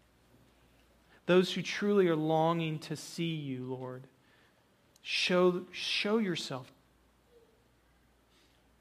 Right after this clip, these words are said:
Bring us the comfort that Elisha's servant experienced that day, so that we might be your people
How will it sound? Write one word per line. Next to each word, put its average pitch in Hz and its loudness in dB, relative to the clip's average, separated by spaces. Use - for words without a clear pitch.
Bring 196 0
us 196 0
the 165 -6
comfort 139 -6
that 151 2
Elisha's 143 4
servant 135 -4
experienced 131 -10
that 147 -10
day, 131 -8
so - -6
that 147 2
we 156 0
might 156 0
be 147 -4
your 143 -2
people 139 -8